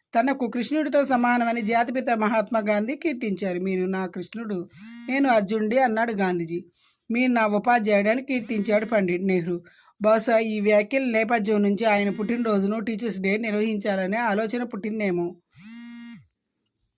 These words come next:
యుగ పురుషుల గురించి ఉపన్యాసం ఇవ్వండి అని పిలిస్తే యుగ పురుషుడే వచ్చి ఉపన్యసించాడని కొనియాడారు.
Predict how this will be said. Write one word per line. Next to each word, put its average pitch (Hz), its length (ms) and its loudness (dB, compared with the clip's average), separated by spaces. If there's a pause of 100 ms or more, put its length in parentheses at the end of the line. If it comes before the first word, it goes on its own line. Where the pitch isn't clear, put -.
(380)
యుగ 240 220 2
పురుషుల 285 360 2 (720)
గురించి 226 340 -2
ఉపన్యాసం 247 640 2
ఇవ్వండి 208 520 0
అని 220 120 0
పిలిస్తే 202 400 -2
యుగ 190 140 -2
పురుషుడే 220 400 -2
వచ్చి 202 280 -2
ఉపన్యసించాడని 202 960 -2
కొనియాడారు. 180 680 -2